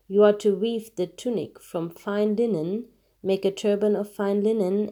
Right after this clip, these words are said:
and make an embroidered sash. Make tunics, sashes, and headbands for Aaron's son to give them glory and beauty. Put these on your brother Aaron and his sons. Then anoint, ordain, and consecrate them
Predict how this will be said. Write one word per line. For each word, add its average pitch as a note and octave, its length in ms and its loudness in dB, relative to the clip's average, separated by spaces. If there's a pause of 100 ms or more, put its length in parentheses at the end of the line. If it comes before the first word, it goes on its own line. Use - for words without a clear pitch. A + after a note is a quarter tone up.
and F#3+ 140 -2
make F#3 260 -2
an F#3 120 -2
embroidered E3+ 760 -2
sash. - 640 -10 (600)
Make G3 260 -2
tunics, G#3 640 -2
sashes, F#3 760 -2
and F#3 160 -6
headbands F3 580 -4
for - 240 -6
Aaron's F3+ 400 -4
son G3+ 460 -4
to - 120 -10
give F#3+ 260 -2
them G#3 200 0
glory E3 480 -2
and E3 180 -8
beauty. F3 560 -8 (1000)
Put A3+ 280 -4
these C4 300 -2
on B3 200 0
your C4 100 4
brother G#3 420 2
Aaron E3+ 460 -2
and F3 100 -6
his F3 220 -10
sons. F3 560 -8 (460)
Then G#3+ 180 2
anoint, G3 680 0 (180)
ordain, F3 640 0 (100)
and F3 280 -2
consecrate A#3 640 -4
them F#3 320 -4